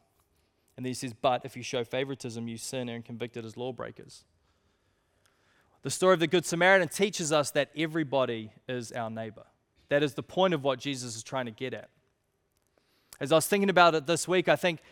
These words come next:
if we're honest, most of us, if we saw someone beaten on the side of the road, would probably either help or call for help. We would probably do that, right? I think, though, that what we sometimes do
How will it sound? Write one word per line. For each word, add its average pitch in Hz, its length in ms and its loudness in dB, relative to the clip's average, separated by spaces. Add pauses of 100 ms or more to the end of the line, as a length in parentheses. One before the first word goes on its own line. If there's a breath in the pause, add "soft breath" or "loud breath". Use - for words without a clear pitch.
if 170 160 -4
we're 196 120 8
honest, 226 220 8
most 220 280 6
of 190 100 0
us, 190 220 6
if 160 80 -8
we 170 100 0
saw 190 220 0
someone 160 240 2
beaten 165 240 -2
on 160 80 -2
the 147 40 -6
side 156 220 4
of 147 60 2
the 139 40 -4
road, 135 240 0
would 135 160 -4
probably 139 600 -2 (380)
either 127 180 0
help 127 300 0
or 123 80 -10
call 131 180 -8
for 117 160 -10
help. 110 220 -14 (240)
We 135 100 -8
would 123 140 -10
probably 123 340 -4
do 117 220 -12
that, 110 260 -14
right? 64 160 -14 (1800 soft breath)
I 147 80 2
think, 233 300 2
though, 190 160 10
that 160 180 6
what 160 220 6
we 196 400 2
sometimes 160 760 0
do 135 560 0